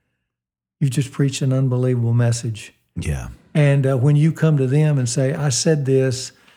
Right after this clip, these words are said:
Speaker 1: in anger and I know that you heard me," and, um, you get down on your knee, as I did to my, uh, seven-year-old daughter when I said a curse word.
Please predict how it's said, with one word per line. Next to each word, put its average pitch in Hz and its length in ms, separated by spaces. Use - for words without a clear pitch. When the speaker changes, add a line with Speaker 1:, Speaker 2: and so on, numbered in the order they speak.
Speaker 1:
in 139 160
anger 135 440
and 127 140
I 131 300
know 147 240
that 131 100
you 135 200
heard 139 280
me," 127 160
and, 127 280
um, 127 500
you 156 180
get 160 160
down 143 240
on 135 140
your 127 120
knee, 135 440
as 123 180
I 135 140
did 131 340
to 147 100
my, 127 360
uh, 135 160
seven-year-old 139 680
daughter 131 460
when 131 220
I 123 100
said 127 220
a 120 40
curse 143 440
word. 113 400